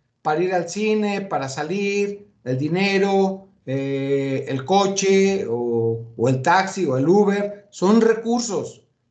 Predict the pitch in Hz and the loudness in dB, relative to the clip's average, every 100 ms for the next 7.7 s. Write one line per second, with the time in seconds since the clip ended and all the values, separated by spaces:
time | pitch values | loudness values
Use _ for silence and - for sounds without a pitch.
0 | _ _ _ 147 180 214 233 226 226 220 | _ _ _ -4 2 4 4 2 2 -2
1 | 214 220 233 233 - _ - 214 247 - | 2 4 4 0 -12 _ -6 -4 -4 -8
2 | _ _ - 214 - 220 220 - 170 127 | _ _ -6 -4 -4 -2 -2 -2 -4 -4
3 | - _ _ _ _ _ 131 143 147 170 | -8 _ _ _ _ _ -4 0 0 0
4 | 220 226 226 185 190 220 226 - 226 233 | 2 4 4 0 -6 -6 -4 -2 -2 -2
5 | - 180 214 247 - _ 175 185 190 226 | -4 -12 -10 -10 -12 _ -6 -6 -6 -8
6 | 226 233 226 220 220 208 208 233 214 160 | -2 -2 -2 -2 0 -2 -2 -6 -8 -12
7 | 165 170 - 135 127 - - | -16 -16 -10 -10 -10 -14 -20